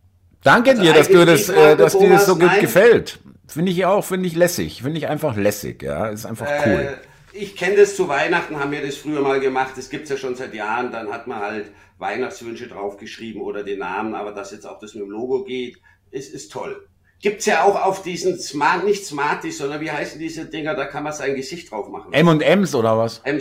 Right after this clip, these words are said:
Speaker 2: und M's, da kannst du das
Speaker 1: Ja.
Speaker 2: Gesicht drauf machen lassen. Das
Speaker 1: Nee,
Speaker 2: wär
Speaker 1: fand
Speaker 2: auch
Speaker 1: ich eine
Speaker 2: lustig.
Speaker 1: to-, tolle Idee und ich grü-, nehme das auch, äh, nehme die Gelegenheit wahr und sage nochmal vielen Dank an mein Merch-Team, Tina und Alex.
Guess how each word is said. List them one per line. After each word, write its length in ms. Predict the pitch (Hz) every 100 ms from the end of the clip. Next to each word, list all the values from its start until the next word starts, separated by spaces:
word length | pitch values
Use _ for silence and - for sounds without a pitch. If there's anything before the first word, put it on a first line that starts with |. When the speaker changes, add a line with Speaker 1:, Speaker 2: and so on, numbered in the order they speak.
| 147
Speaker 2:
und 120 | 113
M's, 320 | 120 139 139
da 100 | 113
kannst 300 | - 104 -
du 40 | 110
das 80 |
Speaker 1:
Ja. 220 | 120 123 135
Speaker 2:
Gesicht 180 | -
drauf 180 | 82 82
machen 240 | 80 80 80
lassen. 340 | 80 - - _ _ _ _ _ _ _ _ _ -
Das 140 | 127
Speaker 1:
Nee, 120 | 131 202
Speaker 2:
wär 80 |
Speaker 1:
fand 140 | 190 214
Speaker 2:
auch 40 | 214
Speaker 1:
ich 40 |
eine 100 | 202
Speaker 2:
lustig. 180 | - 202
Speaker 1:
to-, 60 |
tolle 260 | 165 190 220
Idee 360 | 175 143 165 214
und 80 |
ich 140 | 180 170
grü-, 260 | 156 160 147
nehme 200 | 165 180
das 140 | 151
auch, 260 | 156 135 135
äh, 680 | 139 135 135 131 131 135
nehme 260 | 127 135 151
die 80 | 135
Gelegenheit 440 | 127 139 135 113
wahr 240 | 117 131 135
und 140 | 131
sage 200 | 127 131
nochmal 260 | 135 123 120
vielen 320 | 139 135 127
Dank 180 | 123 131
an 100 | 120
mein 160 | 113 110
Merch-Team, 600 | 123 135 - 139 131 120
Tina 200 | 135 127
und 140 | 113
Alex. 500 | 113 143 143 -